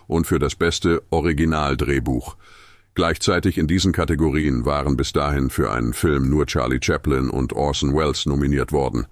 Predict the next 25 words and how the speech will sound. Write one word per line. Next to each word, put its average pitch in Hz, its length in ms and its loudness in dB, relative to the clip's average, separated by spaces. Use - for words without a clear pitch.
was 69 180 -2
die 73 200 0
außergewöhnliche 71 840 0
Leistung 69 480 0
von 67 180 -2
Stallone 67 480 0
nochmals 65 480 0
unterstrich. 65 640 -4
Der 67 100 0
kommerzielle 80 540 0
Erfolg 67 420 0
hielt 69 220 0
an. 57 260 -2
Stallone 80 500 0
wurde 67 180 2
über 69 260 0
Nacht 73 300 -2
weltweit 71 480 0
zu 82 160 0
einem 69 340 0
der 73 100 0
populärsten 78 640 2
Schauspieler 73 640 0
dieses 67 380 0
Jahrzehnts. 60 840 -2